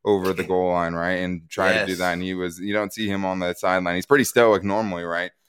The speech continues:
Speaker 2: Yeah,
Speaker 1: But
Speaker 2: he
Speaker 1: he
Speaker 2: is.
Speaker 1: was definitely ripping Jalen Guyton.
Speaker 2: He was fired up about
Speaker 1: Yeah, and I
Speaker 2: that.
Speaker 1: mean, and I don't know if he thought it was a fumble or it's just like, you know, obviously just the principle of, hey, don't put the ball in danger. We've already had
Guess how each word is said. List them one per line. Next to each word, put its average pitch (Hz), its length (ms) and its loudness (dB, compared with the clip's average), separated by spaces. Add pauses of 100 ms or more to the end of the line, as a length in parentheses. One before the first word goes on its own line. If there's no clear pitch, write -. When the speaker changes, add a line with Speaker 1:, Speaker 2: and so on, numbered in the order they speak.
(120)
Speaker 2:
Yeah, 113 220 0
Speaker 1:
But 104 160 4
Speaker 2:
he 107 80 2
Speaker 1:
he 127 60 2
Speaker 2:
is. 127 40 2
Speaker 1:
was 127 100 -2
definitely 131 440 4
ripping 104 360 2
Jalen 98 300 0
Guyton. 95 300 2
Speaker 2:
He 131 80 -2
was 110 200 -4
fired 123 720 0
up 107 340 -4 (400)
about 131 120 2
Speaker 1:
Yeah, 156 160 10 (120)
and 117 80 2
I 120 60 6
Speaker 2:
that. - 20 4
Speaker 1:
mean, 113 280 2 (280)
and 135 280 8
I 135 120 6
don't 143 120 4
know 127 100 6
if 110 60 4
he 110 100 2
thought 117 240 6
it 143 60 6
was 127 180 4
a 120 60 2
fumble 127 260 2
or 104 140 6
it's 92 100 -2
just 104 220 0
like, 98 180 2
you 92 80 0
know, 92 120 0
obviously 90 680 -2 (160)
just - 180 -8
the 92 80 -2
principle 92 480 -2
of, 85 60 -2
hey, 95 220 2 (140)
don't 101 220 0
put 95 140 -6
the 92 40 -10
ball 95 200 0
in 90 40 -4
danger. 95 280 0
We've 90 120 -2
already 98 300 4
had 98 320 4